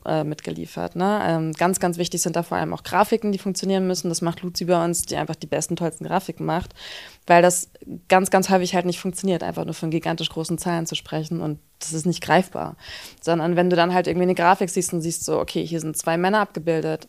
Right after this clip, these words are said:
und da ist die Hälfte Deutschlands. Wie kann das sein? Und wenn du dann halt so anfängst, dann auch darüber mehr zu sprechen und die Leute teilen das und das sehen wir dann ja auch. Also es, wir haben noch nicht groß viel Werbung geschaltet, aber es ist, es läuft einfach, weil auch die Leute merken so,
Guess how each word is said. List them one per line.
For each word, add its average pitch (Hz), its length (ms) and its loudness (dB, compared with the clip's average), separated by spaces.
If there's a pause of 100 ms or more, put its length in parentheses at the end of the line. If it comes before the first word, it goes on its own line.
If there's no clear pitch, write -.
und 165 220 -4
da 160 140 6
ist - 140 0
die 170 60 0
Hälfte 165 240 -4
Deutschlands. 170 720 0 (340)
Wie 170 140 -8
kann 170 320 -2
das 165 180 -2
sein? 160 460 -4 (720)
Und 190 200 4
wenn 185 160 8
du 196 40 4
dann 196 220 4
halt 220 140 6
so 208 80 4
anfängst, 220 560 2
dann 196 160 6
auch 185 120 4
darüber 190 380 4
mehr 180 240 2
zu - 140 -2
sprechen 196 440 0
und 175 60 0
die 170 60 2
Leute 170 320 2
teilen 214 400 2
das 202 180 0
und 165 60 -2
das 175 140 0
sehen 208 220 4
wir 202 80 4
dann 196 160 2
ja 190 260 2
auch. 196 100 -2
Also 156 180 -4
es, - 280 -4
wir 170 100 4
haben 170 100 4
noch 170 100 2
nicht 180 180 0
groß 175 180 -2
viel 175 160 0
Werbung 180 260 4
geschaltet, 220 420 4
aber 170 200 2
es - 160 -4
ist, 175 280 -6 (220)
es - 140 0
läuft 233 280 10
einfach, 180 240 2
weil 170 140 2
auch 170 80 0
die 175 140 -4
Leute 175 320 0
merken 175 340 0
so, 165 180 0